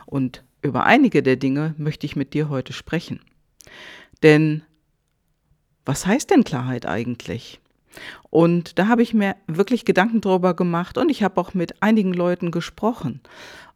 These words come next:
Und ein Satz, ein Satz ist mir besonders im Gedächtnis hängen geblieben. Und der heißt, Klarheit bedeutet, loyal zu dir selbst zu sein.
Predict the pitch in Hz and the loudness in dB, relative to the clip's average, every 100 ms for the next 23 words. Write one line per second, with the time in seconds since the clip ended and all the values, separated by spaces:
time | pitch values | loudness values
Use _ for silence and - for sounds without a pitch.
0 | - 180 180 175 - - 202 269 254 180 | -2 0 0 -2 -6 0 4 4 4 2
1 | 165 - - - _ - 196 277 262 180 | -2 -4 -12 -14 _ -2 2 4 2 0
2 | 160 - - - - _ _ _ _ _ | -4 -8 -12 -14 -18 _ _ _ _ _
3 | _ 156 - - 165 160 143 135 214 294 | _ -4 -4 -6 -2 -2 -2 0 2 2
4 | 220 190 180 160 180 - 135 - 143 127 | 0 -2 0 0 -2 -2 -6 -4 -6 -6
5 | 127 117 123 117 123 131 - - - - | -6 -8 -10 -12 -12 -14 -18 -20 -20 -20
6 | - _ - 156 156 247 269 175 156 165 | -20 _ -6 -4 2 2 2 0 -2 -2
7 | - - - _ _ _ - 214 254 165 | -6 -16 -20 _ _ _ -2 2 4 2
8 | 143 151 - - - 131 156 180 220 220 | -2 -6 -8 -12 -8 0 2 4 2 0
9 | 196 - _ _ _ _ 147 147 143 139 | -2 -6 _ _ _ _ -2 0 0 0
10 | 151 175 220 - - 147 143 127 160 196 | -2 -2 -4 -4 -4 0 -2 0 -2 -2
11 | - - - 139 123 107 - | -4 -6 -2 -2 -4 -8 -10